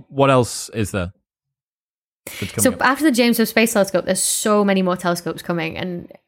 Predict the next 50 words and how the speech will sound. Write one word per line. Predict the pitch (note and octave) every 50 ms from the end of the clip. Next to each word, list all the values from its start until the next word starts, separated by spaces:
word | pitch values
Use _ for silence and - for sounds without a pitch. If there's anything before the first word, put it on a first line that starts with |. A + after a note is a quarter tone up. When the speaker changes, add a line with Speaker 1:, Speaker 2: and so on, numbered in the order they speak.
| - G#3+
Speaker 2:
so | - - G#3+ G#3
many | G3+ G3+
things | F#3+ F#3+ F#3 F#3
to | - - - - F#3 F#3
get | - - -
excited | F#3 F3+ - - F3 E3+ F3 - E3+
for. | - - G3 F#3+ F#3 -
One | - G3 G3+ A3 A3 A3+
I'm | A3+ A#3 A#3+ A#3+ A#3 A3+ G#3
particularly | - - G#3+ G#3 G#3 - G3 -
excited | - G#3 F#3 F3 - -
for, | - - F3+ F3+
because | F3+ F#3 F3+ - F#3+ E3+
in | F3+ E3+ F3
my | F3+ F3+ F#3
research | F#3 F3 F3+ F3+ - - E3+ - - -
field, | - F3+ - - - - - - - - - - - - - - -
it's | - F#3+ - - - - - -
really | - G#3 G3+ G3 F#3 F3 E3+
gonna | F3 E3+
have | E3 F3 F3 E3+
such | - F#3 - -
a | E3+
huge | D#3+ - F3 F3 -
impact, | - E3+ F3 E3+ E3 D#3 - - - - - -
is | F#3 F3+ -
something | - F#3 F#3 - F#3 F3+
called | - - F3+ F3+ F3 F3
the | - F3+ F3 F3 - -
Extremely | - - - - - - A3 A3 G#3 G3+ F#3+
Large | F#3 F#3 F3+ F3+ F3 F3 -
Telescope, | - F3 - - - - - - - - - - - _ _ _ _
the | - F3+ - F3+
E | F3
L | F3 E3 D#3+
T. | - - E3+ F3 F3+ F3+ _ _
That | - F#3 - -
is | F3 D#3+
actually | F3+ F#3 - - - F3 E3+ E3
its | - -
name. | - E3+ D3 - E3 F3 - _ -
Um, | - F3+ F3 E3+ F3 F3 F3
it | - G3 G3
is | A3 G3
extremely | G#3+ G#3+ - - - F#3 F3 F3+ F3
large. | F3 E3+ E3+ E3+ - F#3+
It's | F#3+ - - -
thirty | - - - G#3+ G#3+ A3 G#3 - - G#3 F#3+
meters | F#3 F#3 F3+ E3+ - - E3+ -
across. | - - - - - - - - - - - - -